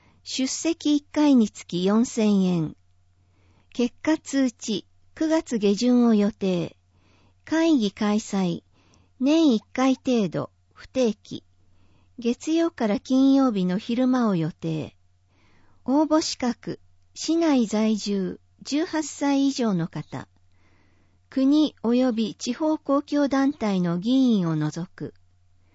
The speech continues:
申し込み、八月三十一日土曜までに、和光市の未来の景観に臨むことが記載された応募の動機を四百字程度にまとめ、住所、氏名、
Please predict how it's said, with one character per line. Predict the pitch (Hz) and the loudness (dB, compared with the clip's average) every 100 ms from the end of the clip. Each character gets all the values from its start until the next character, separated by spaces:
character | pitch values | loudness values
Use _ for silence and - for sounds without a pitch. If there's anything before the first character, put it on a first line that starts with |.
| _ _ _ _ _ _ _ 233 | _ _ _ _ _ _ _ 2
申 | 277 339 | 4 2
し | - | 0
込 | 277 269 | 0 2
み、 | 247 - _ - | 2 0 _ -8
八 | 247 - 311 | -6 -4 -2
月 | 330 - 277 | -2 -4 -2
三 | 330 320 | 0 2
十 | 247 | 2
一 | 220 - 240 | 0 0 0
日 | 240 247 226 | 0 0 0
土 | 233 | 2
曜 | 254 262 | 2 2
ま | 240 196 | 2 0
で | 175 165 | -2 -4
に、 | 156 - _ _ _ _ _ _ | -4 -8 _ _ _ _ _ _
和 | - 240 | -4 -4
光 | - 311 349 | -2 -2 -2
市 | - 247 | 0 0
の | 185 - - | 0 -4 -2
未 | 262 349 | 0 2
来 | 339 294 | 2 4
の | 208 | 2
景 | 202 240 277 | 0 0 0
観 | - 254 240 | 0 0 2
に | 233 | 2
臨 | 220 220 269 | 2 0 0
む | 285 | 0
こ | 269 | -2
と | 277 | -2
が | 254 208 | -2 -4
記 | - | -6
載 | 233 220 | -4 -2
さ | 220 208 | -2 -4
れ | 202 | -4
た | - 190 - - - _ - | -6 -8 -10 -18 -20 _ -4
応 | 247 302 | 0 0
募 | 302 294 | 2 4
の | 277 254 | 4 2
動 | 247 254 | 0 0
機 | - 247 226 | -4 -4 -2
を | 202 _ _ _ _ | -4 _ _ _ _
四 | 233 277 311 | 0 2 2
百 | 320 - 294 | 0 -2 -4
字 | 294 | -4
程 | - 285 | 2 2
度 | 240 202 | 4 2
に | 175 | 2
ま | 165 | 0
と | - 170 | -2 -2
め、 | 165 160 _ _ _ _ _ - | -2 -4 _ _ _ _ _ -8
住 | 262 311 320 | -2 0 0
所、 | - 170 - - | -4 -6 -6 -12
氏 | - 285 285 | -4 2 4
名、 | 240 170 123 | 4 0 -2